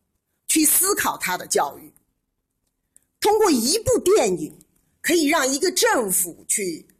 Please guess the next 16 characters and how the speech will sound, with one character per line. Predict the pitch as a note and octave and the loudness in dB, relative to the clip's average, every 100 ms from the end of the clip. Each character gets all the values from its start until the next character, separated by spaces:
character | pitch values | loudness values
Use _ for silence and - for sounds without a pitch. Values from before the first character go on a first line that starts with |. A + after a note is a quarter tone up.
| - | -6
思 | - C#4+ | -2 -2
考 | - - - _ _ _ _ _ - | -4 -8 -12 _ _ _ _ _ -8
他 | A#3 | -4
的 | G#3+ | -2
教 | F3+ C4+ F#3+ E3+ | 0 0 0 -2
育， | F3 - _ _ - | -8 -18 _ _ -4
去 | - | -4
改 | - - | -2 -2
善 | - C#4 G#3+ | -2 -2 -2
他 | A3+ | -4
的 | G3+ | -4
教 | F#3+ E3 D3+ | -2 -4 -4
育， | C#3 - _ _ _ _ _ _ _ _ _ _ | -14 -20 _ _ _ _ _ _ _ _ _ _
我 | - E3+ | -4 0
觉 | |
得 | A#3 | 2